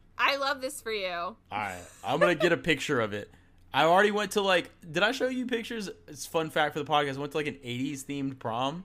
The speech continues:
Speaker 1: Yes, you sent me pictures
Speaker 2: I
Speaker 1: in
Speaker 2: was
Speaker 1: the moment,
Speaker 2: very
Speaker 1: and I was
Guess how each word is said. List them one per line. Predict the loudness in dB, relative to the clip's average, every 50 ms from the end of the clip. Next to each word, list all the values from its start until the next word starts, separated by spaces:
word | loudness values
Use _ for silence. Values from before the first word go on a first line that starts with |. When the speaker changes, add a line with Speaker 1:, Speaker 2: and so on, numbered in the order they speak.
| -14 -8
Speaker 1:
Yes, | -2 2 2 2 2 0 -2 -6 -10 -16
you | -16 -12 -12 -10
sent | -10 -10 -4 -2 0 0 0 -2 -4 -10
me | -14 -12 -10 -10 -10 -12
pictures | -10 -8 -8 -8 -6 -8 -10 -10 -8 -8 -8 -8 -8 -8 -10 -10 -12 -14 -16 -20 _ _ _ _ _ _ 2 4
Speaker 2:
I | 4
Speaker 1:
in | 4
Speaker 2:
was | 4 2
Speaker 1:
the | 0 0
moment, | 0 2 6
Speaker 2:
very | 6 8 8 8 6 4 2
Speaker 1:
and | 0 2 4
I | 4 4 4
was | 2 0